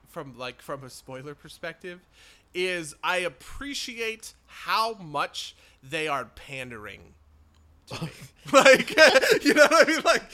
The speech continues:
Speaker 1: um, something that bugs, something that bugs me a little bit about Mists, uh, something that bugs me a little bit about Warlords is they felt, uh, like the lore gas pedal was very off. Um, those two expansions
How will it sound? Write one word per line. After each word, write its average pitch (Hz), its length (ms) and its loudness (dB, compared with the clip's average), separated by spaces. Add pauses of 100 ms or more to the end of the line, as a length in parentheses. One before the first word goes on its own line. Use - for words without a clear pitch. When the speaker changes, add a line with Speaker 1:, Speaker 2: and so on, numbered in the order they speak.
(240)
Speaker 1:
um, 220 380 2 (240)
something 370 320 0
that 233 160 -2
bugs, 214 240 0 (360)
something 262 200 -6
that 190 180 -6
bugs 170 240 -6
me 175 100 -12
a 175 60 -10
little 165 160 -12
bit 160 80 -12
about 147 240 -6
Mists, 143 580 -10
uh, 143 160 -4
something 165 220 -12
that 139 100 -8
bugs 139 220 -12
me 135 80 -10
a 135 60 -10
little 127 160 -12
bit 127 120 -12
about 117 280 -10 (100)
Warlords 127 680 -12
is 131 240 -14
they 135 160 -10
felt, 170 580 -12
uh, 131 280 -8 (520)
like 202 160 -2 (140)
the 175 120 -2
lore 208 840 -2 (340)
gas 147 420 -2
pedal 202 440 -10
was 139 320 -10
very 135 520 -10
off. 127 480 -14 (160)
Um, 127 380 -10 (360)
those 240 520 0
two 240 300 -8
expansions 143 840 -10